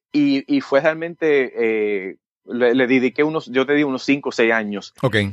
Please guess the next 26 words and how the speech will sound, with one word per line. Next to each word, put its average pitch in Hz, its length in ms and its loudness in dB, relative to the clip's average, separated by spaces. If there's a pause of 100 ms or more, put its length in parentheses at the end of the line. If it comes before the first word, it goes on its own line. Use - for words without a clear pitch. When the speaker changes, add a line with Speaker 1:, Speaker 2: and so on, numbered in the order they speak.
(140)
Speaker 1:
Eh, 110 720 4
eh, 104 580 0 (760)
el 123 140 0
problema 135 360 2
que 156 220 2 (140)
encontré 139 560 -2
es 127 60 -8
que 127 140 -2
había 117 260 0
mucha 131 400 -4
psicología 113 480 0
envuelta, 117 380 0
porque, 110 360 -2
por 107 200 0
ejemplo, 123 420 -4
usualmente 120 760 0
la 104 180 0
esposa 113 380 0
es 120 80 2
la 107 80 0
que 110 80 -2
tiene 110 220 -4
el 117 60 -8
tiempo 113 360 0
de 104 160 2
ir 113 260 2